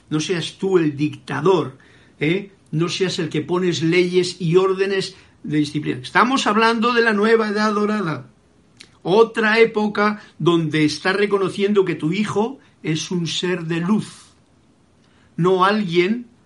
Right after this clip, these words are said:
al que le tienes que educar o enseñar. Esto se ha estado haciendo durante toda la edad cristiana. Por eso el mundo anda como anda, patas abajo. Y la mayoría de las relaciones entre hijos, escuelas, educación,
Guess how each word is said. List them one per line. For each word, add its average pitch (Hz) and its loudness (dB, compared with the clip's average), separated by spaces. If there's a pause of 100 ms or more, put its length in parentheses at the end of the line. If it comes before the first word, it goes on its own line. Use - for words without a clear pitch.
(420)
al 151 2
que 156 -2
le 147 0
tienes 180 -2
que 160 -2
educar 151 0
o 156 -2
enseñar. 139 -4 (160)
Esto 208 2
se 247 -2
ha 247 2
estado 240 4
haciendo 226 0
durante 180 0
toda 202 2
la 180 0
edad 196 -2
cristiana. 170 -2 (480)
Por 165 2
eso 202 2
el 220 4
mundo 214 2
anda 196 0
como 180 2
anda, 131 -6 (440)
patas 156 -6
abajo. 165 -4 (880)
Y 160 2
la 160 2
mayoría 151 2
de 208 2
las 202 2
relaciones 185 0 (180)
entre 151 0
hijos, 170 -2
escuelas, 175 0
educación, 147 0